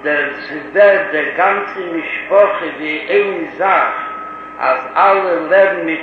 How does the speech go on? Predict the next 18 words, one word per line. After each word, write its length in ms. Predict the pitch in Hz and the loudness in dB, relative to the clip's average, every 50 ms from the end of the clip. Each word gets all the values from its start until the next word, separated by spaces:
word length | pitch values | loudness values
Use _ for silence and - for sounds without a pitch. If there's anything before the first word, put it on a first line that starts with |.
| - | -8
דעמזעלבן 840 | 147 151 143 135 147 175 190 196 196 196 - 160 160 156 147 143 143 135 - | -10 -10 -8 -2 0 2 4 4 2 0 -2 -4 -6 -8 -8 -8 -10 -10 -4
גייסט 580 | - 170 185 196 185 170 147 - - - - 151 | 0 2 2 2 2 0 -2 -4 -8 -10 -10 -12
און 120 | 143 143 | -12 -10
מיט 120 | 139 135 135 135 | -10 -10 -12 -12
דעמזעלבן 760 | 143 143 - - 175 175 180 180 180 160 160 165 160 156 156 170 | -14 -14 -10 -4 -2 0 0 0 0 -2 -4 -4 -4 -4 -2 0
רוח, 320 | 196 208 202 - 131 - - - - - - - - - - - - - - | 4 4 4 4 4 0 -4 -8 -12 -16 -18 -18 -18 -20 -20 -20 -18 -12 -8
און 200 | 143 151 151 156 | -6 -4 -2 -2
אין 160 | 151 147 143 147 | -4 -4 -6 -6
דעם 180 | 151 147 151 147 147 | -8 -6 -6 -4 0
ערנסטן 580 | 165 190 202 196 185 175 160 - - 165 160 156 139 | 2 2 4 2 2 -4 -6 -8 -6 -6 -6 -4 -2
וועג 220 | 180 190 190 180 170 165 - - | 2 2 4 4 2 0 -4 -8
פון 160 | 160 151 147 151 - | -8 -10 -10 -8 -6
תורת 520 | 180 185 190 185 170 165 - - - 202 | -4 -2 -2 0 0 0 -2 -2 -2 0
אמת, 380 | 220 233 277 208 196 190 175 - - - | 0 0 0 -2 -2 -4 -4 -6 -8 -10
פון 140 | 165 165 151 | -8 -6 -4
דער 200 | 160 160 156 175 190 190 190 190 196 - | -2 -2 -2 0 0 0 0 0 -2 0
ערנסטן 720 | 170 190 202 196 180 175 175 - 170 175 170 170 - - - | 2 2 2 2 0 -4 -6 -6 -4 -2 -2 -2 -2 -4 -2
תורה 440 | 226 226 233 226 226 208 202 196 | 0 0 2 2 2 2 2 0